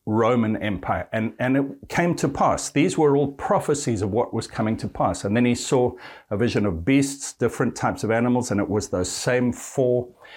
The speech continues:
kingdoms that were coming. And Daniel was praying about these things, and God kept giving him dreams and visions, and he wrote them down faithfully.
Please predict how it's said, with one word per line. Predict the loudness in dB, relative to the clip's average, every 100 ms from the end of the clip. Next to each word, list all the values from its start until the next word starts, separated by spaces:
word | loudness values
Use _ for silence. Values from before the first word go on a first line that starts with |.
| -20 _ -4
kingdoms | 0 2 2 0 0
that | -2 0
were | -4
coming. | -2 -2 0 -2 -6 _ -20 -8
And | -2 0
Daniel | 2 2 2 2
was | 0
praying | -2 -4 2 4 4 2
about | 0 2 2 2
these | -2 -4 0
things, | 0 0
and | 0 0
God | 0 -2
kept | -4 -4 -2
giving | 0 2 4
him | 2 0
dreams | 0 2 2 2 2
and | 0
visions, | 0 0 0 -2
and | 0
he | 0
wrote | 2 2 2 0
them | 0 2
down | 0 0
faithfully. | -4 -12 -4 -2 -2 -2 0 2 0 -2